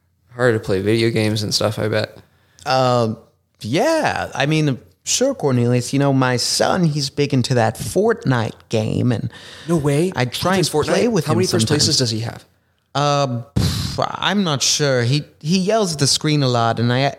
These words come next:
Speaker 2: I often have to ask him to quiet down. It's actually kind of annoying. All right, uh,
Speaker 1: My
Speaker 2: can
Speaker 1: girlfriend.
Speaker 2: pass me those peanuts, will ya?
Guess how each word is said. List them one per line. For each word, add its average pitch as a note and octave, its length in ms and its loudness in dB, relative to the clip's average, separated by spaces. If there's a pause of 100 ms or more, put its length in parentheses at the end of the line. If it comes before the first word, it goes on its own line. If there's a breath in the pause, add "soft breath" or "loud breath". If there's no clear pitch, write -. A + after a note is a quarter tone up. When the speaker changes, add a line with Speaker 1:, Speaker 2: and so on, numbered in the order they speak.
Speaker 2:
I C3 280 0
often E3 280 0
have C#3 140 0
to C3+ 80 -2
ask C3 240 -2
him B2+ 80 0
to A2+ 80 -2
quiet C3 440 -2
down. A2 240 2
It's A#2+ 140 -2
actually G3 400 0
kind F3 260 0
of C3 80 0
annoying. A#2+ 680 2 (1200 soft breath)
All A#2 200 -2
right, - 280 -6
uh, C#3+ 200 0
Speaker 1:
My B2 180 2
Speaker 2:
can - 80 -8
Speaker 1:
girlfriend. G#2 540 -6
Speaker 2:
pass - 240 0
me A#3 60 2
those D#3 180 0
peanuts, C3 360 2
will G#2+ 200 2
ya? A2+ 120 4